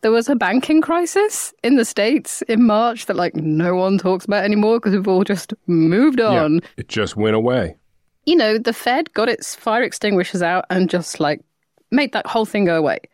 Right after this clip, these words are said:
Speaker 1: So,
Speaker 2: Disappear.
Speaker 1: you know, so the Fed backstop is still there. Their willingness to extinguish fires is still there. So you've got the Fed put still in place. You've still got that, you know, that safety net from the central bank. You've got all that kind of positive news on the,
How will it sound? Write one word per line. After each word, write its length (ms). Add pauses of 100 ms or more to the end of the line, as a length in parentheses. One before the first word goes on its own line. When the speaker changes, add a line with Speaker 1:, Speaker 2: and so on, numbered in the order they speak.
(360)
Speaker 1:
So, 220
Speaker 2:
Disappear. 460 (240)
Speaker 1:
you 120
know, 320
so 240
the 140
Fed 360
backstop 500
is 80
still 400
there. 400 (260)
Their 220
willingness 540
to 100
extinguish 500
fires 580
is 120
still 400
there. 440 (320)
So 200
you've 340
got 240 (120)
the 60
Fed 280 (100)
put 260
still 240
in 120
place. 400
You've 80
still 160
got 160
that, 200
you 100
know, 120
that 160
safety 400
net 220
from 160
the 40
central 340
bank. 340
You've 100
got 180
all 240
that 220
kind 260
of 120
positive 380
news 220
on 200
the, 280